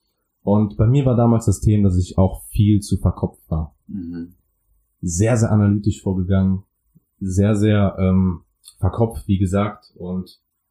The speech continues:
Speaker 1: es hat damals schon in der Schule begonnen, dass ich allen zeigen wollte. Weil ich damals schon so der, dieser einsame Wolf war.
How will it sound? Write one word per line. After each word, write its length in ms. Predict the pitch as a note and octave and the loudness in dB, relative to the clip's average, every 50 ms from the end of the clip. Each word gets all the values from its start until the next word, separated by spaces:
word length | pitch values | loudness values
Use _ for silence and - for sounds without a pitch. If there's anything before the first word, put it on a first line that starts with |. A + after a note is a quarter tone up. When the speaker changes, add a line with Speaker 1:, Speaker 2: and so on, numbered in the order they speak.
| _ _ _ _ _ _ _ _ - | _ _ _ _ _ _ _ _ -16
Speaker 1:
es 160 | - F#2 - | -12 -6 -2
hat 180 | B2+ B2 A#2+ - | -2 -2 0 0
damals 300 | B2 B2 D3 D3+ C3+ - | 0 2 2 2 0 0
schon 120 | - B2+ | 2 2
in 100 | A#2+ A2+ | 4 2
der 20 | G#2+ | 2
Schule 340 | - - - E3+ F3+ D#3 | 0 0 0 2 2 2
begonnen, 540 | G#2+ E2+ G2 G2 - F#2+ G2 A2+ B2+ C3 A#2 | 2 2 0 0 2 2 2 2 0 0 -2
dass 140 | - A2+ - | -2 0 0
ich 180 | G#2+ G2 - - | 0 -2 -2 -2
allen 200 | F#2 G#2 G#2+ G2+ | 0 0 0 0
zeigen 380 | G2 - G#2+ G#2+ A2 G2+ G2+ F2+ | 0 0 0 2 2 2 0 0
wollte. 440 | F2 E2+ E2 - F2 D#2+ D#2 E2 C#2+ - _ - | 0 0 -2 -2 -4 -4 -4 -6 -8 -12 _ -6
Weil 520 | F#2 E2+ F#2+ F#2+ F#2+ F#2+ F#2+ F#2+ F#2 F#2 _ _ _ _ _ _ | -2 0 2 4 4 2 2 0 -2 -6 _ _ _ _ _ _
ich 160 | - A2 G2+ | -6 -4 0
damals 320 | - A2 B2 C#3+ C#3 A#2 A#2 | 0 0 2 2 0 0 0
schon 180 | - A2+ A2 G2 | 0 0 0 0
so 60 | G2+ | 0
der, 200 | F2+ G2 F#2 G2 | 0 0 -2 -2
dieser 260 | F#2+ F#2+ F#2 F#2 G2 | -2 -2 -2 -2 -2
einsame 380 | D2+ G2+ A2+ A2 G#2+ G2+ G2+ F2+ | -2 -2 -2 0 0 -2 -2 0
Wolf 300 | F2 G#2 B2 C3 B2+ - | 0 0 0 0 0 0
war. 320 | A#2 A2+ A2 G#2 - _ | -2 -2 -2 -2 -6 _